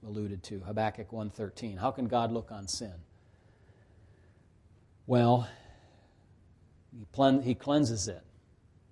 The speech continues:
He washes it away. He places it under the blood of Christ. And then, in Isaiah sixty-one ten, it says, "You have clothed me with the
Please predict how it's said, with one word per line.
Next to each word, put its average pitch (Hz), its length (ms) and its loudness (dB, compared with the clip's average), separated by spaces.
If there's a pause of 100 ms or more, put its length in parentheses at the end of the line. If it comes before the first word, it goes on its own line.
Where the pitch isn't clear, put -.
He 123 100 2
washes 127 560 8
it 123 60 2
away. 113 500 2 (500)
He 135 120 2
places 165 480 12
it 147 80 10
under 147 180 10
the 127 80 10
blood 123 280 10
of 110 120 4
Christ. 117 680 0
And 113 140 -4
then, 143 380 2 (540)
in 120 100 -8
Isaiah 117 320 6
sixty-one 120 600 -2
ten, 123 320 -4
it 101 100 -10
says, 113 320 -2
"You 120 60 0
have 104 100 -4
clothed 127 480 2
me 120 200 2
with 113 280 -2
the 104 160 -4